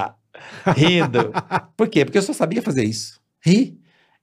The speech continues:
E, mas e o, e o preço do limão? Eu não sabia preço de limão, eu sabia que alguém ia comprar o limão. Eu saía assim, as madame vinham, começava a rir, que tão engraçado que era,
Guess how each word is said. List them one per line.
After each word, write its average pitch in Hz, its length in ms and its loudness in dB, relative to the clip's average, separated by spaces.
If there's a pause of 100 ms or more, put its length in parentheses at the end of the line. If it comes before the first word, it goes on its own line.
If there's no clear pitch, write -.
(160)
E, 180 100 -4
mas 226 240 2
e 277 60 6
o, 285 100 4
e 262 80 4
o 262 140 4
preço 254 300 4
do 254 80 -2
limão? 233 200 2
Eu 285 120 4
não 392 60 0
sabia 226 340 2
preço 180 240 2
de 170 80 -2
limão, 156 300 4
eu 175 60 6
sabia 247 400 2
que 233 80 0
alguém 226 200 4
ia 311 80 0
comprar 311 280 4
o 247 40 6
limão. 170 340 0 (180)
Eu 226 140 6
saía 240 300 4
assim, 185 160 0
as 180 120 4
madame 170 400 2
vinham, 165 200 2
começava 170 360 2
a 135 40 2
rir, 160 280 0
que - 120 -20
tão 226 120 0
engraçado 175 540 2
que 139 140 -2
era, 165 240 0